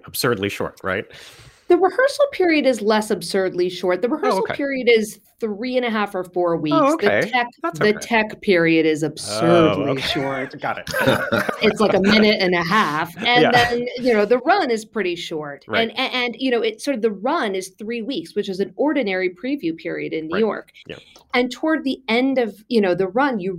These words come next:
Speaker 2: really begin to see the actors sink in, the performances really deepen. I mean, you really begin to see, but in the case of Paradise Blue, also the degree to which music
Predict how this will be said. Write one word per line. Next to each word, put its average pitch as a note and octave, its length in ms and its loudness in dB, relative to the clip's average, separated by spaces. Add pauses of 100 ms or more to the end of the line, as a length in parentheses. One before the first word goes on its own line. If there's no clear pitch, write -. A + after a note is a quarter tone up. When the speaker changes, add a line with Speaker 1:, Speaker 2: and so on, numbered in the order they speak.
Speaker 2:
really A#3+ 360 -2
begin F3+ 320 -4
to F#3+ 60 -4
see F#3+ 200 -8
the E3 220 -6
actors G3+ 520 -4
sink F3+ 340 -6
in, F#3+ 140 2
the E3+ 80 -4
performances G3 1040 0
really F#3+ 240 2
deepen. F3+ 500 -6
I E3+ 140 -4
mean, G#3 140 2
you G#3 120 0
really A#3+ 280 0
begin G#3 200 -2
to G#3+ 60 -4
see, A3 260 -6 (340)
but C4 100 2
in C4 100 2
the B3 80 2
case D#4+ 260 0
of D4 120 -4
Paradise G#3+ 360 -2
Blue, A#3+ 360 -4
also G#3 280 -2
the G3 100 0
degree G#3+ 520 -4
to A#3 180 -8
which F#3 360 -4
music F3 960 -2